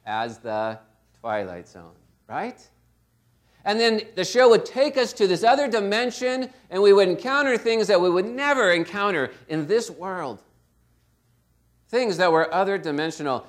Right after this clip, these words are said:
It would cause us to, to face our fears and to think about other kinds of things. But the truth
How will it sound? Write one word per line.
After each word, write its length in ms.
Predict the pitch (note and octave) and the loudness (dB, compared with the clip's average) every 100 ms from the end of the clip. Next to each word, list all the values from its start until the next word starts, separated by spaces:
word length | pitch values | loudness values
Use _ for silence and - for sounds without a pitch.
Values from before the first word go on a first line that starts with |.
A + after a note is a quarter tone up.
| _ | _
It 40 | F#3 | -6
would 140 | F#3 | -6
cause 340 | - A#3 B3+ A3+ | -6 -2 -2 -2
us 220 | G3+ - | -4 -4
to, 160 | F3 | -6
to 260 | - - E3 | -6 -8 -8
face 380 | - A3+ B3 A#3+ | -4 -2 0 0
our 160 | G#3+ | -2
fears 480 | G3+ G#3+ G#3 G3 E3 | -2 -2 0 0 -2
and 100 | E3 D#3+ | -4 -6
to 60 | |
think 260 | D#3 B3 A#3 | -6 -6 -6
about 260 | G3+ G3 | 2 2
other 300 | F3 F#3+ F#3+ | 4 0 -4
kinds 320 | F#3+ F#3+ F#3+ D#3+ | -6 -8 -8 -8
of 120 | D3 | -10
things. 440 | D#3 F3+ D3 A2 - _ | -8 -6 -6 -8 -14 _
But 120 | F3+ F3 | -8 -6
the 80 | |
truth 500 | F#3 - C#4+ D#4 C#4+ | -8 -10 -6 -6 -8